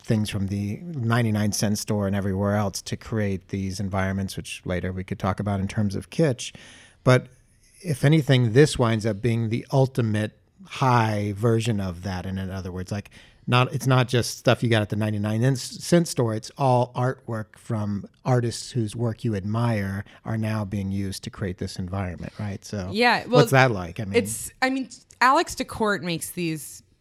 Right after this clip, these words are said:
Speaker 2: works. I mean, an Alex DeCourt show, some of the time, is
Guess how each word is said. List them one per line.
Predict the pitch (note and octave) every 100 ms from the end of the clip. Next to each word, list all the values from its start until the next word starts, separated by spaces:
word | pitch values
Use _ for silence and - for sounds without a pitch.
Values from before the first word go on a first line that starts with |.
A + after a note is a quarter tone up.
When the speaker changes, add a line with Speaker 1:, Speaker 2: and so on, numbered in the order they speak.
| _ F#3
Speaker 2:
works. | F#3 F3 C3 - - - - _ -
I | G#3+
mean, | F#3+ F#3
an | G#3+
Alex | A#3+ B3+
DeCourt | B3 - G#3+
show, | - - F3+ E3 B2 D3+ E3+ - _ _ _ _ _
some | - A#3+ A#3
of | F#3
the | F3
time, | - C#3 A2 D#3 E3+ - _
is | - G3